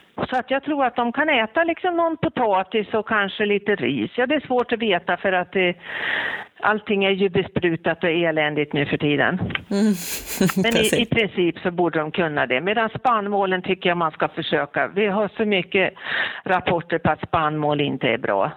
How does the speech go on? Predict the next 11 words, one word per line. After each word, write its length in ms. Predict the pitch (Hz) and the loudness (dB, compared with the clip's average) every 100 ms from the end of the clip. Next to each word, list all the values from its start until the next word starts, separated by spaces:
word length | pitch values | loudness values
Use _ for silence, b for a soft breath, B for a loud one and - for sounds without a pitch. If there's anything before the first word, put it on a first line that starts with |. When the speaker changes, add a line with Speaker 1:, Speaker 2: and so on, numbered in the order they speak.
| - - | -6 -2
Speaker 1:
Så 60 | |
att 140 | 170 175 | -2 0
det, 120 | 160 | -2
det 320 | 160 160 123 | 0 0 0
tycker 280 | - 170 156 | -2 -2 0
jag 80 | 151 | 0
man 120 | 147 | -2
ska 160 | - | -2
försöka 340 | 151 160 151 135 | -4 -4 0 0
hålla 480 | 147 143 139 113 - | 0 0 0 0 -2
lågt. 520 | - 147 98 147 - | -2 0 0 -2 -2